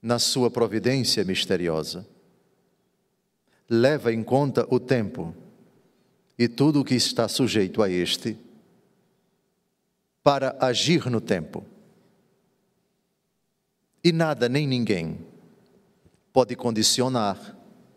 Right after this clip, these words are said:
pode reivindicar, pode estabelecer, impor,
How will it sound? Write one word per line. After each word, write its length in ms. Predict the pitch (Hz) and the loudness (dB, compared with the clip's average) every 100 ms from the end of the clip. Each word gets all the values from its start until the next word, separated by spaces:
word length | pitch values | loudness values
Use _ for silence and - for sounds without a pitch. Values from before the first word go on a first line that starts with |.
| _ _ _ _ _ _ _ | _ _ _ _ _ _ _
pode 240 | - 113 110 | 2 2 0
reivindicar, 1040 | 123 143 120 110 104 107 113 92 - - - - _ _ _ _ _ _ _ _ _ _ _ _ _ _ _ - | 0 -2 -2 -2 -2 0 0 -2 -8 -20 -20 -20 _ _ _ _ _ _ _ _ _ _ _ _ _ _ _ 2
pode 200 | 123 113 | 2 2
estabelecer, 880 | - - 113 120 120 - - 113 - - - - - _ _ _ _ _ _ _ _ - | -2 0 0 2 2 0 0 -2 -6 -20 -20 -20 -20 _ _ _ _ _ _ _ _ 0
impor, 640 | 156 151 156 139 - - | 0 4 4 2 -6 -16